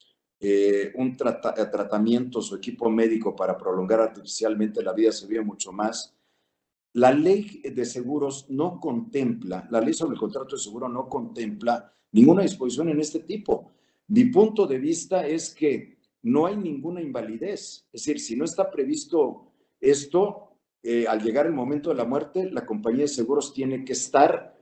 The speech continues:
obligada a, eh, está obligada a pagar el seguro como tal, ya contratado con anterioridad. Este,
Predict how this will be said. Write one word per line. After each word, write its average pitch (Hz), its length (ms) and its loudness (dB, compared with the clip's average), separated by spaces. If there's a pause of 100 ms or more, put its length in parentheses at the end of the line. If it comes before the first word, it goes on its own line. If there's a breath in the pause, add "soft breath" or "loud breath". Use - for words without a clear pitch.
(140)
obligada 117 960 4 (320)
a, - 320 -4
eh, 101 400 4
está 110 180 0
obligada 139 340 2
a - 60 -6
pagar 110 320 2
el 113 80 -2
seguro 110 500 -2
como 92 300 -10
tal, - 320 -8 (300)
ya 123 200 2
contratado 113 600 -2
con 95 160 -12
anterioridad. 85 760 -12 (540)
Este, 95 720 -2